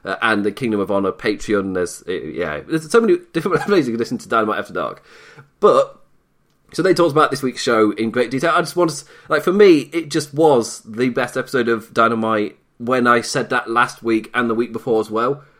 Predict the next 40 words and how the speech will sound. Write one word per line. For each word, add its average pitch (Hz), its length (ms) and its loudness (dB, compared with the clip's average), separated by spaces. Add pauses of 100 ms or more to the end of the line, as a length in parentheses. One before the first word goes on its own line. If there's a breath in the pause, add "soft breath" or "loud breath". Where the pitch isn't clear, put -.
(380 soft breath)
So 131 220 2
when 180 160 2
I 180 40 2
say 170 240 2
it 127 80 -4
feels 156 180 2
like 123 140 2
week 131 160 0
after 113 180 -6
week, 104 320 -2
it's 120 180 -6
been, 175 280 0 (160)
at 165 180 0
minimum, 175 680 4
it's 120 180 -6
been 110 320 -2
three 120 260 -2
weeks 104 240 -4
on 101 80 -6
the 95 80 -4
trot 98 260 -4
I've 90 140 -6
said 95 220 -6
that. 120 280 -4 (680 soft breath)
And 120 460 -2 (100)
it's 123 220 -8
just - 400 -10
building 147 400 4
that 127 180 -4
reputation 117 720 -4
where 95 140 -2
they 95 140 -4
keep 123 400 -6
improving. 120 680 -2 (420)
And 131 400 -2 (640 soft breath)
the, 135 140 4
the 139 120 -2
big 214 200 4
thing 135 180 4
is, 120 280 2